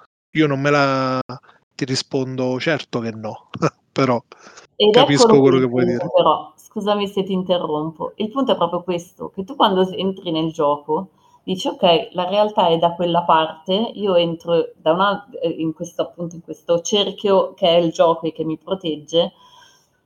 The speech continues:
Speaker 2: e lascio la realtà fuori, quindi qui dentro sono più veramente me stesso." Ma il punto è proprio questo, che quando poi giochi,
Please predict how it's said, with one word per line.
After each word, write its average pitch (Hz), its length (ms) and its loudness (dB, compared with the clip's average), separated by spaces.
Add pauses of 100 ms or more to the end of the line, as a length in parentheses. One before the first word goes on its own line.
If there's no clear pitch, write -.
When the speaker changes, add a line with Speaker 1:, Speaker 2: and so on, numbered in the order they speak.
(120)
Speaker 2:
e 226 140 8
lascio 214 340 4
la 196 140 6
realtà 165 360 0
fuori, 147 580 -2
quindi 202 340 -6
qui 269 220 -2
dentro 196 480 0
sono 180 420 -4
più 196 140 -8
veramente 170 500 -2
me 156 100 -4
stesso." - 680 -12
Ma 175 160 -6
il 170 120 -6
punto 269 300 -2
è 185 60 0
proprio 156 260 -6
questo, 185 380 -6
che 156 160 -8
quando 226 340 0
poi 202 220 0
giochi, 160 680 -2